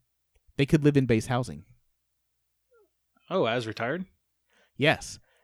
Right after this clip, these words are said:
Speaker 1: They just have to pay a monthly fee, twenty-three hundred dollars a month.
Speaker 2: Oh, damn.
Speaker 1: For a three-bedroom,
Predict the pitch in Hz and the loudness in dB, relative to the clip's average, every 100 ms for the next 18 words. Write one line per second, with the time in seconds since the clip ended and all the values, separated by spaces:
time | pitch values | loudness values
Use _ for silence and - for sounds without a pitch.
0 | - 143 143 156 151 - - 123 113 110 | 0 2 4 4 2 2 0 0 0 -6
1 | 95 - 220 - _ _ - 156 131 131 | -8 -2 -2 -2 _ _ -4 0 2 2
2 | 110 117 101 95 92 101 165 - - - | 0 0 -2 -2 -4 -4 -4 -6 -8 -20
3 | - _ _ _ _ _ _ _ - 98 | -20 _ _ _ _ _ _ _ -14 -12
4 | 110 101 - _ _ _ _ _ - 180 | -10 -12 -14 _ _ _ _ _ 4 6
5 | 156 - 170 165 220 170 143 139 139 | 6 4 2 2 4 4 2 0 -2